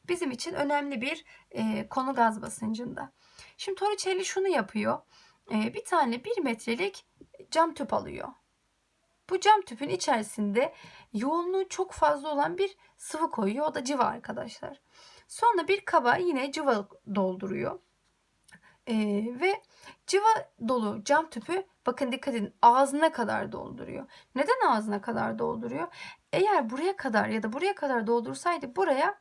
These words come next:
hava sıkışırdı değil mi dışarıdan? Hava sıkışırdı ve deneyimiz doğru sonuç vermezdi. O yüzden tamamen ağzına kadar hava sıkışmayacak şekilde cıvayı dolduruyor ve cıva dolu kaba boşaltıyor. Yani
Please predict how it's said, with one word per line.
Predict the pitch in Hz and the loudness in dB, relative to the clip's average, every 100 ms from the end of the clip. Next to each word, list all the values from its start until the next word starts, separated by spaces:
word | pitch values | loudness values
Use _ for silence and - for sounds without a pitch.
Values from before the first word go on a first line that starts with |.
| _ _ | _ _
hava | - - 262 | 0 4 4
sıkışırdı | 277 214 - - 220 226 | 2 -4 -10 -10 -6 -4
değil | 494 | -4
mi | 285 | -6
dışarıdan? | 220 - 208 - - - _ _ _ | -4 -2 -2 -2 -10 -12 _ _ _
Hava | - 330 349 | 2 2 2
sıkışırdı | - 262 - 277 403 | -4 -10 -8 -6 -2
ve | 415 302 | -2 0
deneyimiz | 320 240 247 339 | 0 -2 -2 -4
doğru | 269 302 285 | -2 -2 -2
sonuç | 247 302 - | -6 -6 2
vermezdi. | 269 226 202 233 220 | 2 2 0 -4 -2
O | 392 | -4
yüzden | 427 247 - - - _ | -2 -4 -4 -6 -18 _
tamamen | - 381 466 403 269 - | -2 2 4 4 2 6
ağzına | 254 294 349 370 | 6 4 0 0
kadar | 277 208 | 0 0
hava | 220 302 | 0 0
sıkışmayacak | 311 277 359 - 254 220 196 | -2 -6 -6 -4 -2 -2 -4
şekilde | - 277 233 208 294 381 - - | -6 -6 -6 -4 -4 -6 -14 -14
cıvayı | - 370 285 202 | -2 2 4 2
dolduruyor | 202 302 339 392 359 311 320 - - _ | 0 0 0 0 4 6 4 0 -20 _
ve | 330 349 359 381 - - _ | 0 2 4 2 -6 -20 _
cıva | - 392 370 | 0 2 2
dolu | 247 226 226 - | 2 0 0 0
kaba | 359 359 403 | 2 4 4
boşaltıyor. | 285 208 214 - - - - _ _ 294 | 2 2 0 0 -6 -10 -10 _ _ 4
Yani | 277 247 | 4 4